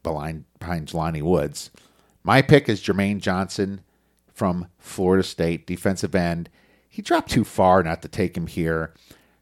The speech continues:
Twelve sacks last season, one of the most impressive prospects in the Senior Bowl in January. Uh,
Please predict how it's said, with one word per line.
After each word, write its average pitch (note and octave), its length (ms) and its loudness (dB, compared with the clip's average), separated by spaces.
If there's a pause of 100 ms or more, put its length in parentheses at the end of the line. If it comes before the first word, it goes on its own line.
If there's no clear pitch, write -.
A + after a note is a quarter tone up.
Twelve D#3+ 480 6
sacks B2+ 460 4
last B2 300 4
season, B2 480 -2
one G#2 100 2
of G2+ 60 2
the G2 80 0
most F2+ 240 0
impressive G#2 520 0
prospects F#2 600 0
in F#2 80 -4
the C#2+ 80 -6
Senior F#2+ 340 -2
Bowl F#2 300 4
in F2 100 -2
January. F2 680 0 (1200)
Uh, F#2 380 0